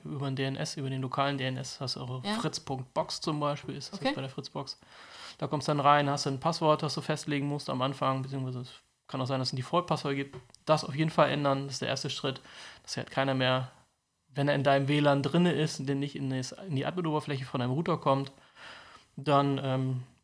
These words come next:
Speaker 1: W P A zwei Verschlüsselung einstellen, das ist aber eigentlich auch bei den ganzen neuen Boxen auch Standard.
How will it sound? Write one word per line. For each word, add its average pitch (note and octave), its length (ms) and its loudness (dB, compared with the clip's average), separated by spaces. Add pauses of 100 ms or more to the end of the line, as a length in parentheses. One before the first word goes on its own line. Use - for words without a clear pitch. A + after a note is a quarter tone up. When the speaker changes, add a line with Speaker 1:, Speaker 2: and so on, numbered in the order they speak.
(600)
Speaker 1:
W D3 120 2
P D#3 140 2
A D#3+ 160 10
zwei C#3 320 4
Verschlüsselung D#3+ 720 2
einstellen, C#3+ 600 0
das C3+ 100 0
ist C3 80 -2
aber C3+ 220 -2
eigentlich C3+ 180 -4
auch C#3 220 -8
bei C3+ 160 -6
den C3 120 -2
ganzen C3+ 240 -2
neuen C#3 280 2
Boxen C#3 340 0
auch C3 220 -6
Standard. D3 540 0